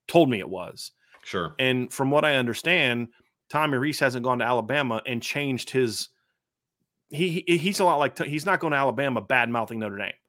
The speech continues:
Speaker 1: "Hey, remember all
Speaker 2: Right.
Speaker 1: that stuff I told you when I was in Notre Dame? It was all bullcrap, man." He hasn't done that. And so all the things he said to C J about what make Notre Dame unique and special and all that are still there. And same thing with Coach McCullough.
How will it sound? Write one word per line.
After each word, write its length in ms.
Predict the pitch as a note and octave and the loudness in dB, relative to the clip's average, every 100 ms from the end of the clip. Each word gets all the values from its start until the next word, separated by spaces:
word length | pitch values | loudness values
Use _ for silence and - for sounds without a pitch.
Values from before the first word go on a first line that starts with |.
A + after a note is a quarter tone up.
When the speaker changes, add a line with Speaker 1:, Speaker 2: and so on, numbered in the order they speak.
| _ _ | _ _
Speaker 1:
"Hey, 120 | - | -2
remember 200 | D3 D#3 | 0 2
all 60 | D#3+ | 2
Speaker 2:
Right. 80 | D3+ | 2
Speaker 1:
that 100 | C3 | 0
stuff 180 | D3 | 0
I 80 | C#3 | 0
told 260 | C3 C#3+ C3 | 0 -2 0
you 60 | |
when 80 | C3 | 0
I 40 | B2+ | -2
was 100 | A#2 | -2
in 60 | |
Notre 120 | A#2+ | -2
Dame? 120 | A#2+ A#2+ | -2 -4
It 60 | - | -8
was 100 | A#2+ | -6
all 120 | G2 | -6
bullcrap, 440 | G2+ F#2+ - E2+ | -6 -10 -10 -12
man." 260 | F2 E2+ F2+ _ _ _ _ _ _ | -12 -18 -18 _ _ _ _ _ _
He 120 | C#3+ | -2
hasn't 280 | D#3+ G3+ E3+ | 2 4 4
done 140 | F#3+ D3 | 4 2
that. 220 | F2+ - _ _ _ _ _ _ - | -2 -10 _ _ _ _ _ _ -4
And 180 | C#3+ C#3 | 0 0
so 260 | - C#3+ | 2 4
all 220 | C3 D3 F3 | 4 2 2
the 80 | |
things 280 | E3+ E3+ C#3+ | 2 -2 -2
he 80 | D#3+ | -4
said 300 | - D3+ C#3 | -2 -2 -2
to 100 | A#2+ - | -4 -8
C 200 | - F3 | -6 -4
J 180 | C#3 C3 | 0 -2
about 520 | B2+ B2 A#2+ A2 G#2+ _ _ - | 0 0 0 0 -4 _ _ -6
what 260 | C3 C3+ | -2 0
make 160 | C3+ B2 | 0 -2
Notre 160 | C3 | -2
Dame 240 | B2 A#2+ A#2 | -2 -2 -4
unique 360 | B2 A#2 A#2+ | -4 -4 -4
and 120 | C#3+ A#2 | -6 -10
special 400 | - C3+ C3 A#2 | -4 -4 -4 -4
and 80 | |
all 120 | G2 G2+ | -4 -2
that 180 | G#2+ C3 | -4 -4
are 80 | |
still 200 | C3+ E3+ | -6 -2
there. 340 | D#3 E3 D2+ - _ _ _ _ _ _ | 0 -2 -4 -10 _ _ _ _ _ _
And 280 | D#3 D3+ C3+ | -4 -2 -2
same 200 | G3+ G3 | 2 2
thing 80 | F3+ | 2
with 120 | C#3 | 2
Coach 160 | C#3+ B2+ | 0 -2
McCullough. 400 | - A2 D#2 | -4 -4 -6